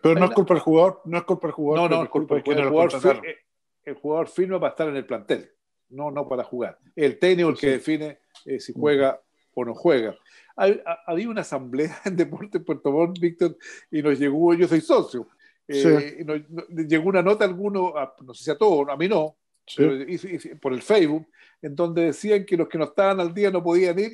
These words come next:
Speaker 2: y no podían votar, no sé qué se iba a votar. Eh,
Speaker 1: Mm.
Speaker 2: la verdad es que, eh, eh, yo lo encuentro un poco descriteriado a los dirigentes, porque sabiendo que hay gente que no ha salido siete, ocho meses de su casa, eh, no tiene cómo pagar,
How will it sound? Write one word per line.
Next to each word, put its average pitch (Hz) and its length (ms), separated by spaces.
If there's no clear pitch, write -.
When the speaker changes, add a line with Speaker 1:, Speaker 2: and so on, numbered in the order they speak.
Speaker 2:
y 185 60
no 165 100
podían 165 320
votar, 220 360
no 180 60
sé 165 160
qué 165 120
se 139 80
iba 156 80
a - 20
votar. 147 260
Eh, 135 320
Speaker 1:
Mm. 120 220
Speaker 2:
la 147 100
verdad 151 240
es 196 60
que, 156 340
eh, - 500
eh, 180 180
yo 170 80
lo 170 60
encuentro 175 320
un 165 60
poco 175 260
descriteriado 131 600
a 156 40
los 165 80
dirigentes, 156 600
porque 131 240
sabiendo 151 480
que 151 80
hay 147 100
gente 147 320
que 143 120
no 139 80
ha 131 40
salido 135 460
siete, 147 320
ocho 139 240
meses 143 260
de 135 40
su 127 120
casa, 135 440
eh, 131 160
no 135 100
tiene 151 240
cómo 147 220
pagar, 151 440